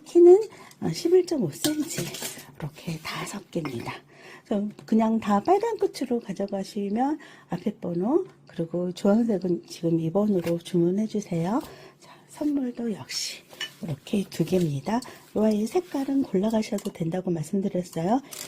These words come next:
입구는 구 센치, 키는 십일 센치. 오천 원짜리 두 개 선물에 육만 원 되겠습니다.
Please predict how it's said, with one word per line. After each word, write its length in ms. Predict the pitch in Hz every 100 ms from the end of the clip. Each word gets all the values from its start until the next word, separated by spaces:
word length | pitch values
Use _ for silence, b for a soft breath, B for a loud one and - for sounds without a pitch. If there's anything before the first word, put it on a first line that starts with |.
| B -
입구는 300 | - 202 202
구 140 | 190
센치, 420 | 175 196 185 233
키는 240 | - 349 339
십일 340 | - 302 240
센치. 500 | - 151 - - - - B B B -
오천 260 | 165 196 185
원짜리 380 | 170 175 165 175
두 220 | - 156 151
개 160 | 190
선물에 760 | - 339 320 277 185 214 349 - b b b b -
육만 540 | 233 240 262 262 247
원 280 | 220 269 302
되겠습니다. 840 | 311 156 147 - 117 139 208 349